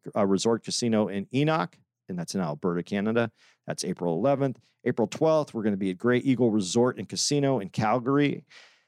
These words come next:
Uh, April thirteenth through fourteenth, we come back to the States. We're at Syracuse, New York. That's April thirteenth to the fourteenth. April fifteenth, we're at Dalf-,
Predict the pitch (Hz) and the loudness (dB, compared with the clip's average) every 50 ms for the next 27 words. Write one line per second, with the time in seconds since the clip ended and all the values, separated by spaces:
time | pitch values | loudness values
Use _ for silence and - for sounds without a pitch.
0 | _ _ - - 113 107 107 104 101 98 98 98 98 98 95 92 85 - - 82 | _ _ -2 2 2 4 4 4 4 4 4 4 4 4 2 2 0 -2 -6 -8
1 | 78 - - - - - 175 190 - 196 160 139 127 120 - - 185 185 180 - | -8 -10 -12 -12 -4 -2 0 0 2 2 2 2 2 0 0 2 2 2 2 2
2 | 175 165 139 - 139 120 - - 185 190 175 - 175 170 - - 147 - - 208 | 0 0 0 -2 -4 -6 -4 0 0 0 0 2 0 -2 -2 -2 -2 0 0 2
3 | 185 208 196 185 - 175 175 - - 196 190 180 - - 151 147 113 - - 190 | 2 2 2 2 0 0 -2 0 2 2 0 0 0 0 -2 -2 0 0 2 2
4 | 185 180 180 156 - - 156 151 135 120 90 113 139 151 160 156 156 165 165 143 | 4 4 2 2 0 2 4 4 4 4 2 2 2 4 4 6 6 6 4 4
5 | 98 - - - - _ - - 117 98 - 127 123 - 117 107 - 113 107 - | 2 -2 -8 -20 -20 _ -10 -6 -6 -2 -2 -2 0 0 0 0 0 0 0 0
6 | - 123 107 - 117 120 - 101 98 - - 95 90 85 - 139 151 151 - 139 | 0 -2 -2 -2 -4 -2 0 0 0 0 -2 -6 -8 -4 -2 0 0 0 0 -2
7 | - - - 220 226 - - 147 139 135 - - - - 117 117 110 92 - - | 0 2 2 2 2 2 2 0 0 0 0 -4 -6 0 2 2 2 2 0 0
8 | - - 92 - - _ | 2 2 2 0 -2 _